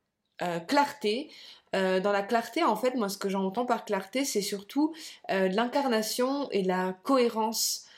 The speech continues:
euh, sur ce que l'on est réellement. Moi, ce que j'invite à faire les personnes que j'accompagne, euh, dans ce programme,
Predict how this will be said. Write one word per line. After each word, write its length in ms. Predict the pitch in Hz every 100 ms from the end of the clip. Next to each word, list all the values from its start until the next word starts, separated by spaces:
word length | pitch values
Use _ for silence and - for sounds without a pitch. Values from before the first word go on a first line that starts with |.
| - - -
euh, 120 | 196
sur 220 | 196 214
ce 80 | -
que 100 | 226
l'on 180 | 208 214
est 120 | 247
réellement. 500 | 233 202 185 170 - _ _ -
Moi, 180 | 208 262
ce 100 | 269
que 80 | 233
j'invite 320 | 208 247 277
à 100 | 233
faire 220 | 262 269
les 80 | 208
personnes 340 | 196 196 240
que 120 | 240
j'accompagne, 640 | 202 190 190 196 214 214 202
euh, 140 | 170 180
dans 160 | 185
ce 180 | 190 -
programme, 640 | - - 196 214 214 196